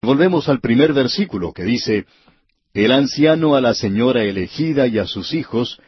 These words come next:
a quienes yo amo en la verdad, y no solo yo, sino también todos los que han conocido la verdad." Podemos notar que en este versículo se enfatiza dos veces la palabra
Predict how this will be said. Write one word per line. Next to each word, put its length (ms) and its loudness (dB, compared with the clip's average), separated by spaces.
a 120 0
quienes 360 0
yo 260 2
amo 260 2
en 80 4
la 100 2
verdad, 460 -2
y 120 -2
no 100 4
solo 240 2
yo, 380 2
sino 280 0
también 440 0
todos 420 2
los 160 -4
que 100 -2
han 120 0
conocido 560 -2
la 100 2
verdad." 420 -4
Podemos 340 0
notar 340 0
que 180 -2
en 80 0
este 220 0
versículo 540 -2
se 140 0
enfatiza 640 -2
dos 260 0
veces 440 2
la 120 0
palabra 580 0